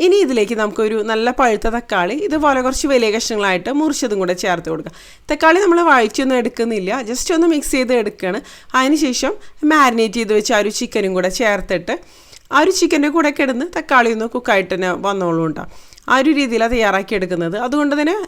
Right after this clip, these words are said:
ക്വിക്കായിട്ട് തയ്യാറാക്കി എടുക്കാം. ഈ ഒരു ചിക്കൻ കറി എന്നൊക്കെ പറയുമ്പോൾ നാളികേരപ്പാലൊക്കെ ഉണ്ടാക്കാനുള്ള ഒരു സമയം മാത്രമേ വേണ്ടൂ, ബാക്കിയെല്ലാം വളരെ ഈസി തന്നെയാണ് കേട്ടോ. ഇനി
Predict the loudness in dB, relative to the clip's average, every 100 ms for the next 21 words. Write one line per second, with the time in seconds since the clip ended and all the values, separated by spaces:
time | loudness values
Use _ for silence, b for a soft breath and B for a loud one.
0 | -6 -4 0 2 2 2 2 4 2 -2
1 | -2 -4 -4 -4 -2 0 0 0 0 0
2 | 0 -2 0 0 0 -2 -4 B B B
3 | 0 2 4 2 2 2 2 2 2 4
4 | 4 2 2 2 2 2 0 2 2 0
5 | 2 0 0 -2 -4 B B -2 0 2
6 | 2 0 0 -2 0 0 0 -2 -2 -2
7 | 0 -2 -2 -8 B B B 0 2